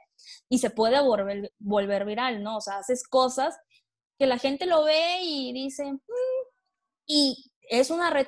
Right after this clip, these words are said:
que se mar-, que marca mucho la diferencia, porque tú puedes entrar al TikTok de Pericos de Puebla y el último video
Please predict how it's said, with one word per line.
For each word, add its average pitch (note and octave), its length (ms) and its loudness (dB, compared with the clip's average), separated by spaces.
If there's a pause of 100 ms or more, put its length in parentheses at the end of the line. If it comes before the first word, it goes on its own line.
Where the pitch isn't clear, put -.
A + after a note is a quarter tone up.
que D4+ 120 -4
se C4 140 -4
mar-, A#3 220 -6
que B3 120 0
marca B3 240 0
mucho C#4+ 260 -2
la D#4 80 2
diferencia, C4+ 840 -2 (200)
porque G#3 280 -6
tú B3 120 2
puedes C#4+ 240 4
entrar A#3 300 0
al B3 140 0
TikTok B3 340 -2
de A#3+ 80 0
Pericos A#3 320 -2
de A3+ 80 -2
Puebla A#3 340 0 (540)
y A#3+ 100 4
el B3 100 8
último D#4+ 340 6
video C#4+ 580 4